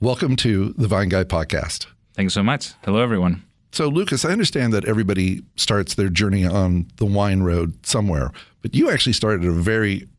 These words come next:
Speaker 1: very early age by inheriting your father's love of great wine.
Speaker 2: Correct. I was, uh, I was born in Barcelona. You know, my dad, uh, loves wine and restaurants and all that. I went to this, uh, restaurant and hospitality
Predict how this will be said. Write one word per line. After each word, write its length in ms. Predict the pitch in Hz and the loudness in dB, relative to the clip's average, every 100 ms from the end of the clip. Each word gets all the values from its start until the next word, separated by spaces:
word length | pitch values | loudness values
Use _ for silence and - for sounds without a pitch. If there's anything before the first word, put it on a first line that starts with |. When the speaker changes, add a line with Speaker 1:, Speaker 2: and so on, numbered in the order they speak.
| - | -10
Speaker 1:
very 340 | 85 127 151 | -4 0 0
early 300 | 95 90 82 | 0 0 0
age 180 | 87 82 | 0 0
by 120 | 101 | 0
inheriting 400 | 92 92 104 95 | 2 2 2 2
your 100 | 87 | 0
father's 420 | - 110 117 92 | 0 -2 0 0
love 200 | 85 85 | -2 -2
of 100 | 73 | -4
great 240 | - 71 - | -6 -6 -4
wine. 300 | 69 64 - _ _ _ _ | -4 -6 -8 _ _ _ _
Speaker 2:
Correct. 400 | - 117 80 - - | -4 -2 -4 -10 -10
I 140 | 104 | -2
was, 260 | 117 113 95 | 0 0 0
uh, 420 | 101 95 92 90 92 - | 0 2 0 0 -4 -4
I 80 | |
was 140 | 110 92 | -2 0
born 180 | 95 98 | 0 0
in 80 | |
Barcelona. 540 | 95 95 104 95 98 131 - - | 0 0 0 0 0 -2 -8 -8
You 140 | 107 | -4
know, 140 | 90 | -2
my 180 | 90 92 | -4 -6
dad, 260 | 87 92 92 | -2 0 0
uh, 460 | 90 90 87 87 82 _ _ | 0 0 0 -2 -6 _ _
loves 340 | 104 101 95 - | -2 0 0 -2
wine 420 | 90 92 92 98 | 0 2 2 2
and 560 | 90 85 85 85 85 78 | 0 -2 -4 -8 -12 -4
restaurants 400 | 101 - 98 90 | -2 0 0 2
and 80 | |
all 120 | 90 90 | 2 2
that. 240 | 87 87 | 0 0
I 60 | 90 | 0
went 200 | 92 90 | 0 0
to 80 | 92 | -2
this, 300 | 90 87 90 | 0 -2 -2
uh, 260 | 87 87 - _ _ | -2 -2 -6 _ _
restaurant 400 | 104 - 101 87 | -4 0 0 0
and 400 | 92 92 87 90 | -2 -2 -2 -4
hospitality 840 | 87 107 - 95 98 95 90 90 | -4 -4 -4 -2 0 0 0 -2